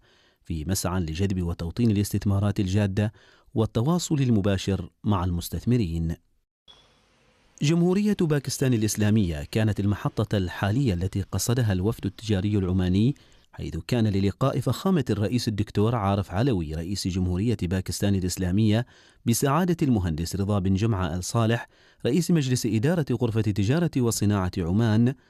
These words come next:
والوفد التجاري المرافق نتائج إيجابية ورغبة صادقة في تعزيز آفاق التعاون الاقتصادي والتجاري والاستثماري بين سلطنة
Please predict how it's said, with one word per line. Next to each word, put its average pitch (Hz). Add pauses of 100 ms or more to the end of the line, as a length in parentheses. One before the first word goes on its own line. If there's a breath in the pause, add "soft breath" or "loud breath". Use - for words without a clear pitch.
(180 soft breath)
والوفد 92
التجاري 104
المرافق 104 (300 soft breath)
نتائج 143 (100)
إيجابية 123
ورغبة 104
صادقة 156
في 147
تعزيز 127
آفاق 120
التعاون 107
الاقتصادي 107
والتجاري 117
والاستثماري 101 (340 soft breath)
بين 92
سلطنة 123